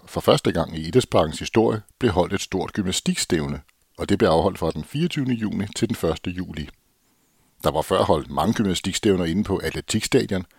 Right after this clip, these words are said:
det som vi i dag kender som Østerbro Stadion. Men da man skulle fejre hundrede-året for gymnastikkens indførelse i de danske folkeskoler,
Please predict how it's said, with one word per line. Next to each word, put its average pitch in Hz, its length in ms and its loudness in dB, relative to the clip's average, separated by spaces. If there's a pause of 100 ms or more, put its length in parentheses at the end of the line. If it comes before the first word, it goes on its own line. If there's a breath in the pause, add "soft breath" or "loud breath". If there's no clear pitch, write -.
(420 soft breath)
det 71 100 -6
som 82 200 -2
vi 78 60 -4
i 71 40 -2
dag 76 220 -6
kender 82 240 -2
som - 280 -8
Østerbro 104 400 -4
Stadion. 90 400 -4 (640 soft breath)
Men 107 240 8 (120)
da 113 80 8
man 107 100 6
skulle 113 200 2
fejre 110 300 6
hundrede-året 120 640 6
for 82 320 0
gymnastikkens 98 560 -4
indførelse - 680 -4
i 82 60 -8
de - 200 -10
danske 90 360 -4
folkeskoler, 120 600 2